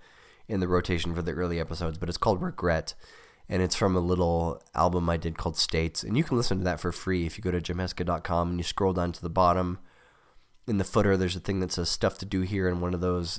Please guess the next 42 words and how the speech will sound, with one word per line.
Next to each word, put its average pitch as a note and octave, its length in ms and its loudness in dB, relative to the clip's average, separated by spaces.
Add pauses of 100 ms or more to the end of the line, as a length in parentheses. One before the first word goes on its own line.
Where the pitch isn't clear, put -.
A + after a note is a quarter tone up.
uh, E2 300 0
things F2 320 -2
is D#2+ 140 -2
under, E2 640 -2 (580)
um, E2 460 -2
I - 20 -4
think F#2+ 160 -4
it E2+ 60 -2
says E2 160 -6
Check F#2 220 6
Out D#2+ 80 -2
My E2 100 -2
Music G#2 460 0
or F2 40 0
My F2 160 0
Music. F#2+ 520 -2 (1200)
But A#2 120 -2
so A#2+ 480 8
I G2+ 220 2
used A#2+ 540 0
that G#2+ 240 4
song, G2+ 720 2
I F#2 80 -4
cut C#3 240 2
it, A#2 100 2
I G2+ 100 0
chopped - 340 4
it G#2 80 4
up G2+ 160 2
and G2 100 0
remixed G2 460 0
it F#2+ 160 -4
to - 80 -12
do G2 200 -2
the F2 140 -4
intro F#2+ 360 0
and E2+ 100 -4
outro F#2 400 0
of F2 100 -4
Nail F2+ 220 0
Gun E2+ 160 -2
Messiah, A2 480 0